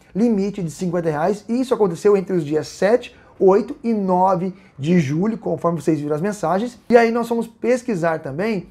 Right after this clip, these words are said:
nas redes sociais. E aí na Nu Company, que é a plataforma digital do Nubank, e lá também muitos comentários falando sobre o limite de cinquenta reais, conforme vocês estão vendo.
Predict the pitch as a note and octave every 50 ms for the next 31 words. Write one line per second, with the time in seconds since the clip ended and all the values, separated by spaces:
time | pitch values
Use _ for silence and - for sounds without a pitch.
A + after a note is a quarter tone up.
0 | - - _ _ - D#3 F#3 G#3 G#3+ F#3 - C#3 F3 G3+ A#3+ B3+ G3 A3 G#3+ -
1 | - B3 A#3 A#3 - B3+ G3 D#3+ G#2 F#2 G#2 - - _ _ _ _ - - -
2 | F3 E3+ F3 G#3+ A#3+ A#3 - - _ _ - F3 G3 A3+ B3 C4 C4 A#3+ A#3 A3+
3 | A#3 - - G3+ F#3 F3 F3 E3 - F#3+ G3+ A3+ B3 C#4+ - _ _ _ _ _
4 | - F#3+ F#3 E3+ E3 D#3+ E3 E3 D#3+ E3+ D3 D#3+ D3+ D#3 D#3 F#3 G#3+ F#3 - F3
5 | D#3 D3 C#3 C#3+ E3 G3 F#3 E3 E3+ G3 B3 D4+ - - - _ _ _ _ _
6 | - C4 C4 G#3+ F3+ F3 F#3+ F#3+ F#3 G#3 F#3 D#3 F3 G3+ A3+ A#3 - - _ -
7 | F#3 G3 G#3 G#3+ A3+ A#3+ C4 D4+ D#4 - C#4 B3+ A#3 - - G3 F#3+ F#3+ A3 A#3
8 | A#3 A3+ F#3+ F3+ F#3 F#3+ F#3+ G#3+ G3+ - - _ _ _ _ _ A3 A3 G#3+ F#3
9 | E3 E3 F3 F#3 G3 F#3+ F3+ F#3+ G3+ G3+ - - _ - - - - - F3 E3+
10 | F3 E3+ E3 F3 F#3 F#3+ G3 G3 F3 D#3 D3+ D#3+ F3 F#3 - - D#3+ C#3+ D3+ E3
11 | D#3 - - F3+ E3+ C#3+ - E3 E3 D#3+ D#3 E3 D#3 D3+ D3+ D3+ C#3 C#3 D3+ F3
12 | F#3 F3 - _ _ _ _ _ _ - G3 G3+ G3+ G3+ G3+ - - E3 E3 E3+
13 | F3 E3 D#3 E3+ E3 E3 - E3 D#3 - - F3 G3 F3+ C#3+ A#2 G2 F#2 F#2+